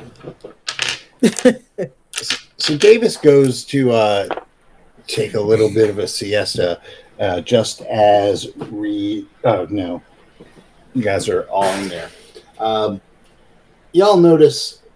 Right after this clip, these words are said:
Speaker 2: that, um, Davis, like, starts scratching herself and, and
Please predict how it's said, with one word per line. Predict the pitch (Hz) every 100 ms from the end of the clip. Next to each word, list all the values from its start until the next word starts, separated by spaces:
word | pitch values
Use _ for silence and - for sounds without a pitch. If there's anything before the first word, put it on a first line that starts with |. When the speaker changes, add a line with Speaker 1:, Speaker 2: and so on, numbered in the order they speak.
| _ _ _ _ 127
Speaker 2:
that, | 131 123 117 - - _ _ -
um, | 117 110 107 101 92 85 _ _ _ _ _ _ _ - 143 131
Davis, | - 233 185 160
like, | 151 143
starts | 135 147 135 -
scratching | - 113 107 117
herself | 98 - 107 107 87
and, | 87
and | 104 95 90 90